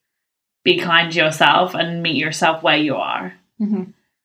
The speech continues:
Speaker 1: while still being intentional. I guess it's that kind of, like, going a little bit more,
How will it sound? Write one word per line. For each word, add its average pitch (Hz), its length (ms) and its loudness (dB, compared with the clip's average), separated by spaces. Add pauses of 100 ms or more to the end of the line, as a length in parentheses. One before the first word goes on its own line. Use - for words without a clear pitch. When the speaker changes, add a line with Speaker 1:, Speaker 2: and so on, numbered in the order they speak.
(720)
Speaker 1:
while 180 380 4
still 185 320 4
being 170 180 0
intentional. 151 840 -6
I 170 120 -2
guess 170 220 0
it's 180 120 -2
that 160 200 0
kind 170 160 -4
of, 156 100 -6
like, 156 200 -6
going 170 320 2
a 170 80 2
little 180 220 6
bit 180 180 2
more, 226 420 0